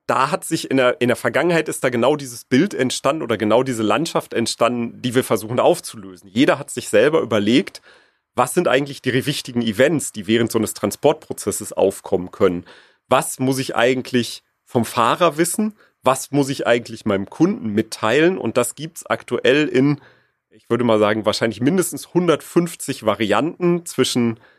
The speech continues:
fünf bis zweihundertfünfzig Events, die so einen Transportprozess beschreiben. Und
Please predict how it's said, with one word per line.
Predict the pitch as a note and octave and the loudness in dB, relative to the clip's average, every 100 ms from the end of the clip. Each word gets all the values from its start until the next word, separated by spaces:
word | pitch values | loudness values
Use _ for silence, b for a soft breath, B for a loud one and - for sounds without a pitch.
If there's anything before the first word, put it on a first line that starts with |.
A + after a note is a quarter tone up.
| b b _ _ _ _ | b b _ _ _ _
fünf | E3 F3+ - - | 2 2 0 -2
bis | C#3+ C#3 - - | 0 0 -4 -12
zweihundertfünfzig | - - C3 D#3+ C#3+ - G3+ - - - | -6 2 4 4 0 0 0 -2 -6 -4
Events, | - A#2 C#3+ G#3+ - | -2 2 2 2 -2
die | B2+ | -2
so | A#2 | 0
einen | A#2+ | 0
Transportprozess | - G#2+ - E3+ - - - - - | -2 -2 2 0 0 -6 -2 -4 -2
beschreiben. | A2 - G2+ G2 C#3+ E3 | -8 -4 0 2 2 0
Und | B2 B2+ | 2 2